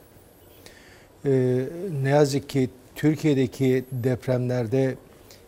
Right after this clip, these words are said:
iki tane saygın kuruluşumuzun farklı büyüklük değerleri vermesi, e, bizleri de bir ikilem içinde bulunduruyor. Siz de ister istemez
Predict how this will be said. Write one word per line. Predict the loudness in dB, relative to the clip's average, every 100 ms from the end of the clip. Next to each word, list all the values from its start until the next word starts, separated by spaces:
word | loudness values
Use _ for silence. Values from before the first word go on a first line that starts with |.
| -12
iki | -4 -2
tane | 0 0 0 -4
saygın | 0 0 0 -4
kuruluşumuzun | -6 -8 -6 -8 -8 -8 -2 -2 -2 -12 -20 -20 -20 -20 -20 -20 -20
farklı | 2 4 4 2 0
büyüklük | 0 0 -2 -6 -2
değerleri | -2 -2 -4 -6 -2
vermesi, | 0 0 -2 -6 -4 -6 -6 -8 -2
e, | 0 0 -2 -8 -8 0
bizleri | 0 2 2 2
de | 2
bir | 0
ikilem | 0 2 2 2
içinde | -4 -4 -4 0
bulunduruyor. | 0 0 -4 -6 -8 -12 -18 -20 -20 -20 -20 -20 -20 -20 -20 -20 -20 -16
Siz | -10 -2 0 4
de | 4
ister | 4 2 4 4
istemez | 2 0 2 2 2 0 -6